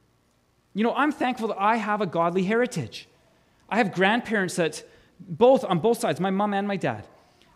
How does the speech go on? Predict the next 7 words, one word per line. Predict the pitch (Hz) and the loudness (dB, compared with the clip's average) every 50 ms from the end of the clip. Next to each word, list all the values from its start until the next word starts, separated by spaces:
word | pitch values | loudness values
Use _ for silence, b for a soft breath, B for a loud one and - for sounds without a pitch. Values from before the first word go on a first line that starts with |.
| b b | b b
both | 196 226 240 233 | 2 2 2 2
my, | 240 247 214 151 170 | 0 -4 -4 -4 -4
my | 185 180 170 | -2 -2 -2
grandparents | - 175 170 165 160 - 170 147 - - | -2 -2 -2 -2 -2 -2 -4 -4 -4 -4
loved | 147 156 170 185 196 214 214 175 - | -4 0 2 2 2 2 2 0 0
the | 214 220 | -2 0
Lord. | 185 156 131 120 107 95 - | 0 0 -2 -2 -4 -8 -12